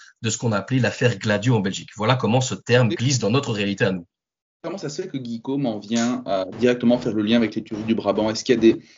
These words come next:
Speaker 2: des éléments qui l'amènent à poser tout de suite ce, à faire ce lien ?
Speaker 1: Alors, comme on vient de, on vient d'expliquer, il y a un sérieux doute concernant le stay behind italien dans l'implication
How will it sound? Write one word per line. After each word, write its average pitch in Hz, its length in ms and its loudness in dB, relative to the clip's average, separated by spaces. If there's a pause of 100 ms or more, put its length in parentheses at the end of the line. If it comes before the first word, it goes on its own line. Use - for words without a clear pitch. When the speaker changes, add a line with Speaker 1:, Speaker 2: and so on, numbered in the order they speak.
(160)
Speaker 2:
des 117 200 6
éléments 123 320 8
qui - 180 -10
l'amènent 120 400 0 (140)
à - 260 -14
poser 123 220 0
tout 127 100 -4
de - 60 -8
suite 139 160 -2
ce, 110 400 0
à 117 40 -2
faire 123 140 -4
ce - 100 0
lien ? 139 360 2 (720)
Speaker 1:
Alors, 123 400 0 (300)
comme 151 180 2
on 139 80 4
vient 131 180 2
de, 113 380 0
on 120 80 0
vient 139 140 4
d'expliquer, 139 720 0 (260)
il 131 140 2
y 147 60 8
a 156 80 8
un 147 40 8
sérieux 165 420 2
doute 143 200 2
concernant 120 360 0
le 120 40 2
stay 104 200 -4
behind 104 200 -4
italien 101 460 -2
dans 107 200 -4
l'implication 123 880 0